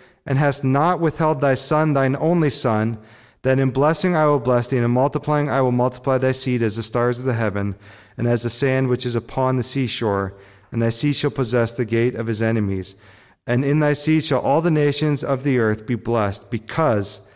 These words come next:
thou hast obeyed my voice." This whole idea of the Lord saying, "Because you did not withhold from me your greatest treasure, your one and only son,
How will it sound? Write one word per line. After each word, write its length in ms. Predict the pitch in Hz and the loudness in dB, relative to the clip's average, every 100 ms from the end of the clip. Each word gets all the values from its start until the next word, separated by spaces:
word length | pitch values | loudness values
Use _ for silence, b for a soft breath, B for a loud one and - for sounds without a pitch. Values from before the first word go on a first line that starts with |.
| b b - | b b -4
thou 160 | 120 | 0
hast 260 | 123 120 - | 0 0 -2
obeyed 380 | 110 120 117 107 | -2 0 0 0
my 180 | 107 | -4
voice." 600 | 104 104 104 92 - - - _ _ _ _ _ _ _ _ _ _ | -4 -4 -4 -4 -10 -18 -20 _ _ _ _ _ _ _ _ _ _
This 180 | - 127 | -6 -4
whole 200 | 160 175 | 0 2
idea 360 | 165 147 175 165 | 2 2 2 2
of 100 | 135 | 2
the 100 | 147 | 2
Lord 280 | 156 160 | 2 2
saying, 400 | 156 170 151 135 | 0 0 0 -4
"Because 400 | 117 135 165 135 | -8 -4 -2 -2
you 100 | 139 190 | -2 -2
did 120 | 175 | 0
not 240 | 170 165 | 0 0
withhold 460 | 151 147 151 165 165 | -2 -2 -2 -2 -4
from 160 | 147 | -6
me 320 | 151 147 110 B B B | -2 -4 -6 B B B
your 140 | 143 | -6
greatest 680 | 127 - 139 160 165 165 - | -6 -6 -2 0 0 -4 -10
treasure, 500 | - 160 151 120 117 | -8 -2 0 0 -6
your 220 | 117 131 | -6 -6
one 340 | 127 135 165 165 | -4 -2 -2 -2
and 100 | 156 | -4
only 260 | 147 139 | -6 -6
son, 480 | 123 - 135 101 92 | -8 -6 -6 -6 -12